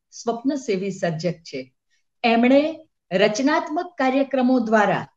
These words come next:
જે ગાંધીજીનો મૂળ વિચાર, રચનાત્મક કાર્યક્રમો દ્વારા એમણે સમાજમાં બહુ મોટા દ્રષ્ટાંતો છે એ પ્રત્યક્ષ કરી આપ્યા.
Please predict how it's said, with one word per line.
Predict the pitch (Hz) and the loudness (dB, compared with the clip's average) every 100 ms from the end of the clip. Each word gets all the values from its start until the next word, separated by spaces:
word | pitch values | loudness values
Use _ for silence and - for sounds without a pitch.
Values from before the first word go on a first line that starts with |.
| - | -8
જે | 165 | -2
ગાંધીજીનો | 220 214 220 214 240 226 | 2 4 4 4 0 0
મૂળ | 226 220 269 | 4 4 4
વિચાર, | 214 196 185 135 - _ _ - | 2 -2 -4 -4 -6 _ _ -6
રચનાત્મક | 170 208 240 269 269 330 330 - | -2 0 0 0 -2 -6 -8 -4
કાર્યક્રમો | 226 247 233 233 226 | -2 -2 -2 0 0
દ્વારા | 190 196 180 151 127 _ _ - | 0 0 0 -2 -6 _ _ -8
એમણે | 214 214 220 240 240 _ | 0 4 4 2 -4 _
સમાજમાં | - 214 214 262 262 254 160 143 _ _ | -2 0 2 2 2 0 0 -4 _ _
બહુ | 208 277 | -2 2
મોટા | 226 214 220 220 220 - | 0 0 0 -2 -4 -6
દ્રષ્ટાંતો | 185 185 214 208 214 202 | -4 -4 -4 -4 -2 -2
છે | 196 - 165 131 - | -4 -4 -4 -4 -8
એ | |
પ્રત્યક્ષ | 185 185 170 233 240 - | -6 -6 -6 -4 -4 -4
કરી | 233 - 180 170 | -4 -2 -2 -2
આપ્યા. | 156 170 202 | -4 -4 -8